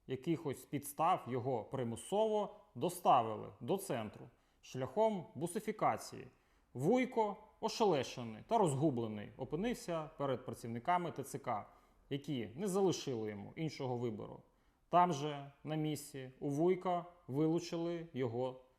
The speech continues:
старий військовий квиток. Квиток, який свідчив про його виключення з військового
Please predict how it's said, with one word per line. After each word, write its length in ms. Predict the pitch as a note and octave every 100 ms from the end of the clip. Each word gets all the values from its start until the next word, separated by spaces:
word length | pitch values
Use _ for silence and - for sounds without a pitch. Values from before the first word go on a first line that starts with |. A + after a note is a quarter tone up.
| _
старий 540 | - - C#3+ C#3 D#3+
військовий 600 | D3 B2 B2+ - B2+ B2
квиток. 520 | B2 C#3+ - - - - _ _ _ _
Квиток, 560 | - D#3 - F3 D4 C#4
який 560 | A#2+ C#3 - D#3 C#3 - - -
свідчив 640 | - D3+ E3 F3+ - C3+
про 220 | - C#3+
його 300 | C#3+ C3 D#3
виключення 760 | C3 G3+ - C3+ - A2+ G#2+ G2+ - -
з 160 | G#2+ A#2+
військового 760 | C3 - E3+ E3 D3+ C#3+ C3